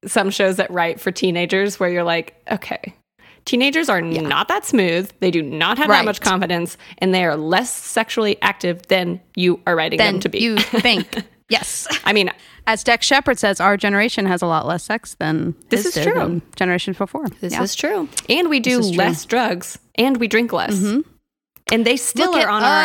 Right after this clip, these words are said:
Speaker 2: us.
Speaker 1: asses. Um, oh, the last thing I had that was super Texas-y is, uh, Buddy Garrity's office. <laughs> It's, there's, like, at least ten deer heads in there.
Speaker 2: This is, um, this is kind of a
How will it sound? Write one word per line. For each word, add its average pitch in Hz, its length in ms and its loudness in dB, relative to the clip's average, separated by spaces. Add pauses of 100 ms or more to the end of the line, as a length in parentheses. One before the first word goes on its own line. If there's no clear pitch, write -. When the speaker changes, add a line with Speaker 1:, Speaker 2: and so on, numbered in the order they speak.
Speaker 2:
us. 349 60 -2 (140)
Speaker 1:
asses. - 420 -6 (200)
Um, 226 680 2 (280)
oh, 226 160 4
the 214 100 4
last 190 280 2
thing 214 120 2
I 214 80 2
had 214 180 2
that 208 120 2
was 185 120 0
super 196 300 0
Texas-y 196 720 0
is, 180 380 2 (160)
uh, 170 300 2
Buddy 180 260 0
Garrity's 175 380 2
office. 185 720 -2
<laughs> - 40 -4 (840)
It's, - 300 -2
there's, 214 380 2
like, 208 340 0
at 185 180 0
least 190 520 2
ten 175 320 0
deer 165 220 0
heads 175 280 -4
in - 140 -4
there. - 320 -4 (140)
Speaker 2:
This - 180 -2
is, 233 200 -2
um, 190 560 2
this - 160 -4
is 226 80 -6
kind 233 300 2
of 254 140 0
a 226 520 0